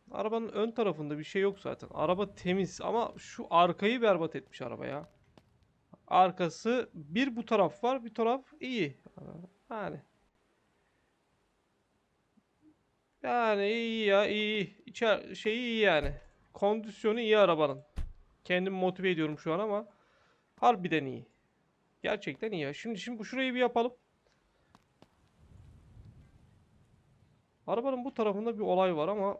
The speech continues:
şimdi şu çamurluğunu sökebiliyor muyuz? Ne yapıyoruz onu bilmiyorum. Bunu beraber çözeceğiz arkadaşlar. Çünkü ben bu kadar detaylı bilmiyorum yani. Kaportacı değilim sonuçta. Şimdi nasıl sökeceğiz lan?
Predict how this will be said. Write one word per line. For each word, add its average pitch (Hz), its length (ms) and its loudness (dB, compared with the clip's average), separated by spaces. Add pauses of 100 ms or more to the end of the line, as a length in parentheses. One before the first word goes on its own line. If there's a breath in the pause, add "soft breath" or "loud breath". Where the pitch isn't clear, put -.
şimdi 220 300 -10
şu - 200 -18
çamurluğunu 226 680 0
sökebiliyor 220 720 0
muyuz? 170 280 0
Ne 165 140 4
yapıyoruz 220 500 2
onu 196 280 0
bilmiyorum. 202 520 -2
Bunu 190 280 0
beraber 233 480 10
çözeceğiz 175 360 0
arkadaşlar. 190 800 0
Çünkü 196 280 -6
ben 202 180 4
bu 240 60 -2
kadar 214 300 6
detaylı 202 640 6 (180)
bilmiyorum 170 460 0
yani. 156 220 0
Kaportacı 208 560 0
değilim 208 240 0
sonuçta. 160 440 -8 (2750)
Şimdi 233 320 -10
nasıl 247 200 -2
sökeceğiz 208 460 -6
lan? 247 180 -4